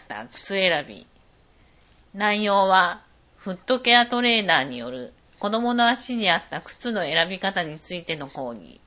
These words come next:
十二月九日木曜日、午前十時から十一時まで。子育て総合支援センターにて。対象は、零歳児以上の子とその保護者。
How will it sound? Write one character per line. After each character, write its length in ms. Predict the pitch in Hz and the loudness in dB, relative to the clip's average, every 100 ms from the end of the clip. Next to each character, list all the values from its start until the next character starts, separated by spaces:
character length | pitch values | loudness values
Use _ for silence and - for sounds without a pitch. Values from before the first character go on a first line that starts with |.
| _ _ _ _ _ _ | _ _ _ _ _ _
十 220 | - 226 240 | -4 0 0
二 140 | 233 | 0
月 240 | 226 226 | -2 -2
九 140 | - 185 | -8 -4
日 540 | 202 196 196 180 170 | -4 -4 2 2 2
木 300 | 147 202 - | -2 -10 -4
曜 220 | 220 202 | 0 0
日、 260 | 170 120 95 _ _ _ _ _ | -2 -10 -14 _ _ _ _ _
午 140 | - 226 | 0 2
前 400 | 208 165 - 190 | 2 -2 -6 -10
十 200 | - 233 | -4 -4
時 160 | 196 180 | -4 -6
か 140 | 147 | -4
ら 220 | 120 120 - _ - | -4 -8 -14 _ -12
十 160 | - 214 | -4 -4
一 240 | 208 202 | -4 -8
時 140 | 180 | -8
ま 160 | 147 139 | -8 -10
で。 260 | 131 - - _ _ _ _ _ _ _ _ _ _ | -12 -16 -20 _ _ _ _ _ _ _ _ _ _
子 100 | 208 | -4
育 280 | 226 247 220 | 0 0 0
て 100 | 170 | -2
総 280 | - 202 202 | -2 -2 0
合 200 | 202 208 | 0 0
支 200 | - 196 | -2 -4
援 160 | 214 | -4
セ 220 | 208 220 202 | -4 -4 -4
ン 100 | 185 | -2
タ 180 | 147 | -2
ー 40 | 127 | -2
に 140 | 131 | -8
て。 300 | 139 113 80 _ _ _ _ _ _ _ | -14 -14 -14 _ _ _ _ _ _ _
対 200 | 208 220 | 2 2
象 280 | - 214 202 | 0 0 6
は、 360 | 196 185 175 - _ _ _ - | 6 6 4 -14 _ _ _ -6
零 220 | 214 233 | 0 0
歳 300 | 240 226 233 | 2 2 2
児 180 | 226 233 | 0 -4
以 60 | 220 | -2
上 200 | 214 165 | -2 -2
の 140 | 160 | -6
子 160 | - 131 | -12 -12
と 280 | 139 135 226 | -10 -10 -12
そ 180 | - 180 | -10 -6
の 140 | 196 | -6
保 160 | - 170 | -6 -4
護 120 | 180 | -4
者。 300 | 214 127 | -4 -8